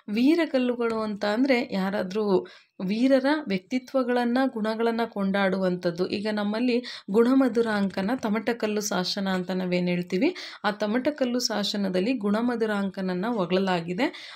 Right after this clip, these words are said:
ಹಾಗಾಗಿ ಅದನ್ನ ವೀರಗಲ್ಲು ಅಂತ ಕರಿತೀವಿ. ಈಗ ಇಲ್ಲಿ ದೇಕಬ್ಬೆಯ ಶಾಸನ ಯಾವುದು ಅಂತ ಅಂದ್ರೆ ಅದೊಂದು ಮಾಸ್ತಿ ಕಲ್ಲಿಗೆ ಸೇರುವಂತಹ ಶಾಸನ. ದೇಕಬ್ಬೆ ಅನ್ನುವಂತಹ ಒಬ್ಬ ಮಹಾಸತಿ ತನ್ನ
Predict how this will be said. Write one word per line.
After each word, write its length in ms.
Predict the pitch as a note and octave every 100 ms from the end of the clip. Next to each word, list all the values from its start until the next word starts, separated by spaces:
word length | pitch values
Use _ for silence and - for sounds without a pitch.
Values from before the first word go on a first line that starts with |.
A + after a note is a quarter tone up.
| -
ಹಾಗಾಗಿ 480 | G#3+ G#3 G#3+ G#3 D4
ಅದನ್ನ 300 | C4 G3 B3
ವೀರಗಲ್ಲು 600 | B3+ G3+ G3 F#3 F3+ F3+ F3
ಅಂತ 180 | F3
ಕರಿತೀವಿ. 580 | B3+ A3+ F#3 F#3 E3+ D#3 - - _
ಈಗ 180 | C#4 C#4+
ಇಲ್ಲಿ 500 | D4 C4 C4 A3+ G#3
ದೇಕಬ್ಬೆಯ 580 | G3 A3 C#4 C4 D4 D4
ಶಾಸನ 480 | C#4 B3 A#3+ B3+ B3
ಯಾವುದು 400 | A#3 G3 G3+ G3
ಅಂತ 220 | F#3 E3+ F3
ಅಂದ್ರೆ 440 | D#3+ E3 C#4+ -
ಅದೊಂದು 320 | F#3+ F#3+ F#3+ F#3
ಮಾಸ್ತಿ 520 | F3 F#3 - - D4+
ಕಲ್ಲಿಗೆ 420 | D4 G3 F#3 F#3
ಸೇರುವಂತಹ 760 | F3+ F3+ F3 F3 E3+ E3+ F3 A3 F4+ - - -
ಶಾಸನ. 440 | G#3 F#3 - F#3+ A#3+ F4+ G3+
ದೇಕಬ್ಬೆ 560 | F#3+ G#3+ G#3 B3 A3+ C4+
ಅನ್ನುವಂತಹ 640 | B3+ A3+ G#3+ G3+ F#3+ F#3+
ಒಬ್ಬ 380 | F#3+ F3+ F3 F#3
ಮಹಾಸತಿ 920 | F3+ F3+ F3 C4 D4 A#3 F3+ F3+ B3 - - - -
ತನ್ನ 220 | A#3+ A#3